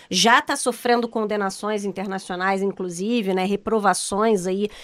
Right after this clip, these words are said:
de organismos internacionais. Os especialistas também acham que isso é meio que uma cortina de fumaça, né? Ano que vem tem eleições marcadas, previstas na Venezuela,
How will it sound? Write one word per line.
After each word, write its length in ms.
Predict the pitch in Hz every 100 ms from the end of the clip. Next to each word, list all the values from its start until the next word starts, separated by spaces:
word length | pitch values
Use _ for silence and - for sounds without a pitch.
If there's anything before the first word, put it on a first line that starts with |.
| -
de 140 | 202 214
organismos 520 | 202 220 214 214 196
internacionais. 840 | 202 214 214 214 277 262 247 302 - - - - - -
Os 80 | 415
especialistas 580 | 554 - 392 349 339 339
também 260 | 392 392 403
acham 380 | 294 320 370 359
que 400 | - 359 370 392 381 -
isso 200 | 285 269
é 40 | 370
meio 220 | 339 349
que 80 | 359
uma 140 | 392
cortina 400 | 381 349 - 339
de 80 | 339
fumaça, 720 | - 415 311 339 277 226 214
né? 260 | 214 269 311
Ano 180 | 254 269
que 140 | 330
vem 500 | 269 247 262 311 277 - - _ -
tem 240 | 285 302
eleições 600 | 294 277 254 262 247 240 226 214 _ _
marcadas, 680 | 220 226 226 233 226 208 190
previstas 640 | - 226 202 247 - 226
na 100 | 220
Venezuela, 760 | 208 226 233 240 311 240 254 302